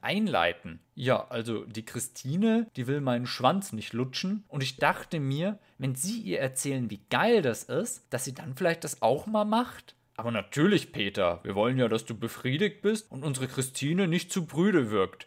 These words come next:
Ja, genau so. Brauchen Teenager ernsthaft die Hilfe ihrer Eltern, um Sexualität zu explorieren? Muss Christines Mutter ihrer Tochter erzählen, wie geil es ist, Schwänze zu lutschen?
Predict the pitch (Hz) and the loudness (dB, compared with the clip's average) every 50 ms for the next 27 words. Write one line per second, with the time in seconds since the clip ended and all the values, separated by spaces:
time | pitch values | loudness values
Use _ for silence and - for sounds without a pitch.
0 | _ _ 92 95 110 110 95 92 87 82 - - - 101 98 98 95 95 92 92 | _ _ -12 -6 -2 0 0 0 0 -2 -4 -8 -6 -4 -2 0 0 0 -2 -4
1 | 95 82 82 - _ _ - - - 101 131 156 - 208 202 196 - - 170 156 | -6 -8 -8 -14 _ _ -14 -6 0 2 2 4 2 0 -4 -4 -6 -6 -4 -2
2 | 151 151 147 - 151 - - - 104 98 101 131 143 - - - 160 160 - - | -2 -2 -2 -2 -4 -6 -4 -2 0 0 0 0 -2 -6 -6 -6 -6 -6 -6 -8
3 | 131 120 - 123 127 147 - - - - 113 117 107 - - 107 107 110 131 131 | -8 -6 -4 -4 -6 -6 -6 -6 -8 -6 -6 -6 -8 -8 -6 -4 -2 -2 -2 -2
4 | - 151 143 - 113 110 104 - 107 - - - 110 104 101 101 - - 104 123 | -4 -4 -4 -4 -8 -10 -6 -6 -8 -8 -6 -8 -6 -6 -6 -6 -8 -8 -8 -8
5 | 127 - - - 110 - - - - 107 - 113 110 117 117 123 131 127 _ - | -8 -10 -10 -10 -10 -10 -10 -10 -10 -8 -6 -4 -4 -4 -4 -4 -8 -12 _ -4
6 | 127 135 190 190 - - - - 147 - - - - 139 135 127 131 - - 123 | -2 -2 -2 -2 -4 -10 -8 -8 -6 -6 -6 -6 -6 -4 -4 -4 -4 -4 -4 -2
7 | 139 170 - - 170 - - 123 110 117 - - - 156 156 - - - - 113 | -2 -2 -2 -2 -4 -2 -4 -4 -4 -4 -6 -2 -2 -2 -2 -2 -4 -6 -4 -4
8 | 120 113 - - 123 117 120 127 131 117 110 117 _ - - 95 104 120 143 143 | -4 -4 -4 -4 -4 -2 -2 -2 -4 -6 -8 -10 _ -2 0 0 0 0 0 -2
9 | 131 - 135 - - - - - 90 95 107 113 - 139 131 - - 135 127 127 | -4 -6 -8 -8 -8 -8 -6 -4 -4 -4 -4 -8 -10 -12 -12 -10 -8 -6 -4 -4
10 | 135 135 135 - - - 165 160 170 | -4 -4 -4 -8 -8 -8 -6 -8 -8